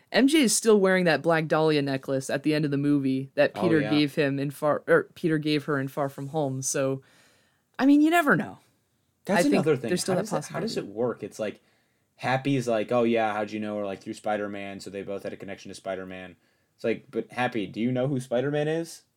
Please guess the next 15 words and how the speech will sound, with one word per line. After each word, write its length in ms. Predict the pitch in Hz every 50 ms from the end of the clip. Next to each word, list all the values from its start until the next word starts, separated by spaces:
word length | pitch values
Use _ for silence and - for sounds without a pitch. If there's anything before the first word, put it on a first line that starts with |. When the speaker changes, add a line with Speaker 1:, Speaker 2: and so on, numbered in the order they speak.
| _ _ _ _ _
Speaker 2:
"Uh, 920 | - - - - - - - - 50 50 50 50 50 50 50 50 50 50 - 67 73
no." 500 | 85 85 85 85 85 95 113 120 131 135 135 _ _ _ _ _ _ _ _ _ _ _ _ _ _ _ _ -
"How 100 | - 117
do 60 | 123
you, 380 | 127 127 123 117 113 104 98 - _ _ _ _ - - - -
how 120 | - 135
do 60 | 139
you 80 | 131 127
know 180 | 127 127 123
Aunt, 180 | 123 120 117 -
how 100 | - 131
do 60 | 143 147
you 80 | 147 147
know 140 | 143 135 123
May?" 460 | 120 120 120 113 104 98 90 87